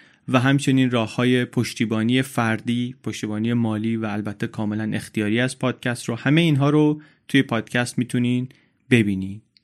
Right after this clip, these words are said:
همونطور که قبلاً هم گفتیم، این پشتیبانی شونزده دلار یا چهل و هشت هزار تومان برای کل فصل اول به ما کمک می‌کنه که خوب و منظم پادکست تولید کنیم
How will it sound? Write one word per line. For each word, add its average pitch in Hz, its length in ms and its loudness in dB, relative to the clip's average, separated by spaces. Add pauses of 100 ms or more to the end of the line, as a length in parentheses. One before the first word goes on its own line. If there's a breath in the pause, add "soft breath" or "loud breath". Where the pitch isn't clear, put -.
(400)
همونطور 143 340 4
که 131 100 -2
قبلاً 117 280 2
هم 117 200 0
گفتیم، 160 500 -2
این 170 200 2
پشتیبانی 135 920 2
شونزده 127 480 2
دلار 113 460 -2
یا 107 240 -4
چهل 110 180 -2
و - 20 -4
هشت 123 220 0
هزار 110 220 0
تومان 104 320 -6
برای 104 360 -4
کل 117 260 2
فصل 107 380 -6
اول 123 480 0 (400 loud breath)
به 143 100 4
ما 160 140 6
کمک 156 420 0
می‌کنه 156 320 2
که 151 240 2
خوب 147 360 4
و 131 120 6
منظم 120 460 4
پادکست 139 520 -2
تولید 127 300 2
کنیم 127 380 2